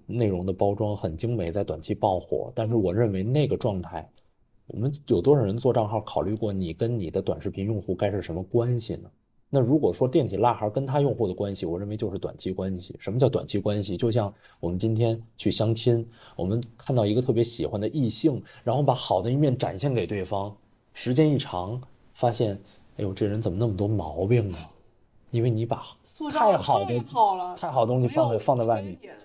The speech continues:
Speaker 1: 没错，所以这是一种短期关系。所以现在你看不到垫底辣孩儿了，他在整个过程当中，没错，账号做得很成功，但是他也没赚太多钱。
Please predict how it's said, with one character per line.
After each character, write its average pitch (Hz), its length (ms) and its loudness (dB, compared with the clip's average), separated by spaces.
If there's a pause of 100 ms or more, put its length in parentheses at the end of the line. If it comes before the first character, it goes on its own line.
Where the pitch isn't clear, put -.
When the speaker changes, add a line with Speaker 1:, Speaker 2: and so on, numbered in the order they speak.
Speaker 1:
没 131 160 4
错， 147 280 8 (140)
所 190 160 6
以 - 20 6
这 190 140 6
是 170 80 6
一 165 60 8
种 175 160 2
短 117 260 6
期 - 160 4
关 151 180 4
系。 123 120 0
所 135 120 -2
以 139 60 2
现 147 180 -2
在 143 120 2
你 95 80 -6
看 - 160 -8
不 127 60 -2
到 127 100 0
垫 123 180 -2
底 92 60 -4
辣 95 160 -2
孩 82 160 -8
儿 80 100 -6
了， 90 140 -4
他 - 180 -8
在 120 80 2
整 98 140 -4
个 110 100 0
过 117 160 2
程 101 100 -4
当 104 140 -4
中， 107 100 0
没 104 200 -2
错， 117 160 2
账 120 120 2
号 117 120 0
做 127 120 0
得 107 80 0
很 85 200 -6
成 95 180 -8
功， 110 80 -4
但 107 160 -2
是 - 60 -12
他 - 100 -10
也 101 60 -4
没 92 160 -4
赚 104 160 -2
太 95 200 -6
多 87 160 -6
钱。 - 240 -12